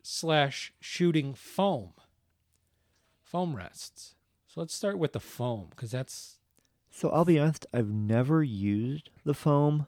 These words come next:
Speaker 2: I've seen it. I've talked to people that have used it. They usually like it 'cause it's lightweight. You can press into it. You don't have to worry about scratching your gun. Like, I've talked to one guy, they actually wrapped his bottle. He had a, uh, what the, I think it was a, uh,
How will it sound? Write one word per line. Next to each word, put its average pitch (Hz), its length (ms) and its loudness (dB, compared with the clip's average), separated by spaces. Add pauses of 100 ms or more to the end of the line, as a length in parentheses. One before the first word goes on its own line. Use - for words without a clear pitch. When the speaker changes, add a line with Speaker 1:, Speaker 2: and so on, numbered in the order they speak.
(180)
Speaker 2:
I've 107 180 -2
seen 151 320 2
it. 143 340 4
I've 101 140 -6
talked 127 180 0
to - 60 -20
people 120 180 0
that 107 60 2
have 98 100 -2
used 110 300 2
it. 110 200 4 (580)
They 139 100 4
usually 160 300 4
like 127 220 6
it 120 140 0
'cause 123 120 -2
it's - 140 -6
lightweight. 107 640 2 (440)
You 120 100 -2
can 107 140 -4
press - 380 0
into 120 460 2
it. 110 280 4
You - 280 -20
don't 117 60 -4
have 113 80 -2
to 117 60 0
worry 117 40 4
about 107 140 0
scratching - 360 0
your 110 80 2
gun. 107 300 2
Like, 98 200 -4
I've 113 120 -6
talked 117 220 0
to 107 40 -6
one 104 180 0
guy, 98 200 0
they 98 100 2
actually 98 220 -6
wrapped 98 240 -2
his 95 140 -2
bottle. 92 440 -2 (360)
He 117 160 -4
had 110 120 2
a, 95 180 0 (580)
uh, - 60 -20 (2500)
what 170 140 -6
the, 165 240 -4
I 127 100 -2
think 180 220 -4
it 185 60 -2
was 151 200 2
a, 120 200 4
uh, 101 220 2